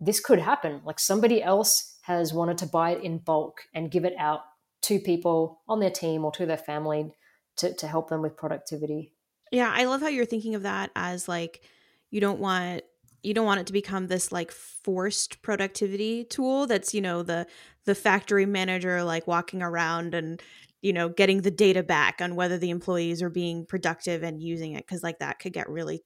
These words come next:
Speaker 2: that could get toxic. So I love that you're being conscious about that. But perhaps this is a good place to stop, but also to mention that when you get to that point of thinking about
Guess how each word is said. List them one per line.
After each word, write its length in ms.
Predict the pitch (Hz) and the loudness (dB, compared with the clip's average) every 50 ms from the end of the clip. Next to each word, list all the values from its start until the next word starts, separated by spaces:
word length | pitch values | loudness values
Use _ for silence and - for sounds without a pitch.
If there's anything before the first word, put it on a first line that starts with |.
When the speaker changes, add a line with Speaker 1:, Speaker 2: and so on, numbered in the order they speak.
| _ _ _ _ _ _ - | _ _ _ _ _ _ -14
Speaker 2:
that 160 | - - - | -14 -12 -12
could 120 | - - | -16 -12
get 200 | - - - - _ _ _ _ _ _ | -12 -12 -12 -12 _ _ _ _ _ _
toxic. 440 | - - - 170 - - 339 415 392 | -10 -8 -8 -6 0 2 2 2 2
So 140 | - 247 202 | 2 4 4
I 80 | 190 | 4
love 240 | 185 175 170 170 180 | 4 2 0 -2 0
that 80 | 196 185 | 0 2
you're 160 | 185 196 185 | 2 2 2
being 320 | - 180 175 175 175 170 | 2 -2 -4 -2 -4 -4
conscious 400 | 170 170 160 160 170 - 233 - | -6 -6 -8 -8 -6 -6 -4 -4
about 280 | 285 262 277 285 285 370 | -2 0 0 0 0 0
that. 260 | 320 330 349 370 370 - | -2 -4 -2 -4 -6 -8
But 400 | 196 202 214 214 208 190 - _ | 0 2 2 4 4 0 -4 _
perhaps 380 | - 233 233 233 277 277 285 285 | -8 -6 -2 2 2 2 2 0
this 160 | - 294 262 | -4 -4 -2
is 120 | 277 254 254 | -2 0 0
a 80 | 262 | 0
good 200 | 214 247 247 247 | 4 4 2 2
place 380 | 247 262 247 240 226 226 - - | 2 2 2 2 2 2 -2 -2
to 100 | 214 214 | -2 -2
stop, 440 | - - - 262 254 247 247 220 226 | -2 0 0 2 4 4 4 4 2
but 120 | 208 202 | 0 2
also 320 | 196 202 208 196 - 220 | 4 2 2 2 2 0
to 200 | 208 - - 208 | 0 2 0 0
mention 500 | 202 202 196 196 196 - - 196 185 185 | 2 2 0 -2 -2 -4 -4 -4 -4 -4
that 240 | 185 180 180 185 185 - _ _ | -4 -4 -4 -4 -6 -10 _ _
when 240 | _ 196 196 202 208 | _ -2 0 2 2
you 160 | 214 226 226 | 2 2 2
get 240 | 208 220 208 202 - | 2 0 -2 -2 -4
to 60 | - - | -2 -2
that 180 | 208 202 190 | -2 -2 0
point 320 | - 202 196 208 240 247 - | -2 -4 -2 -2 -2 -2 -4
of 120 | 202 190 - | -8 -8 -8
thinking 480 | _ - 190 190 - 220 214 220 220 - | _ -8 -8 -6 -6 -4 -4 -4 -4 -2
about 540 | - 202 190 196 185 185 185 190 190 190 | -2 -2 0 0 0 2 2 2 0 -2